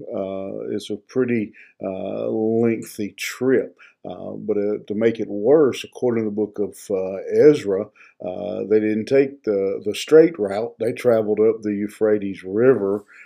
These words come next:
uh, and then came down south into Jerusalem, which would have made, uh, almost twice as long,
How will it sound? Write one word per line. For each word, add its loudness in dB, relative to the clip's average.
uh, -10
and -4
then -2
came -4
down 0
south -2
into -4
Jerusalem, -4
which -6
would -2
have -2
made, -2
uh, -10
almost -2
twice -2
as -4
long, -4